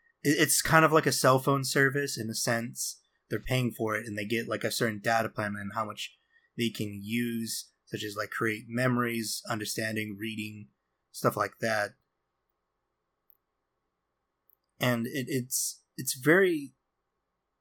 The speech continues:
interesting in the sense that these people are paying, like, coffee for a digi-, for a digital coffee inside of, like, their heaven. And it, it's very interesting the way they describe that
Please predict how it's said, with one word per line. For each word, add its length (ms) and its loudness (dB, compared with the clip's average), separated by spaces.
interesting 500 0
in 60 -2
the 80 -2
sense 280 0
that 240 0
these 240 0
people 520 2
are 200 2
paying, 520 -4
like, 320 -2
coffee 320 6
for 220 0
a 80 -2
digi-, 420 0
for 140 8
a 60 4
digital 260 2
coffee 420 8
inside 460 2
of, 120 -10
like, 200 -8
their 240 -6
heaven. 320 -4
And 100 -4
it, 220 -6
it's 280 -4
very 240 2
interesting 380 -2
the 100 -6
way 180 -6
they 140 -6
describe 800 0
that 260 -10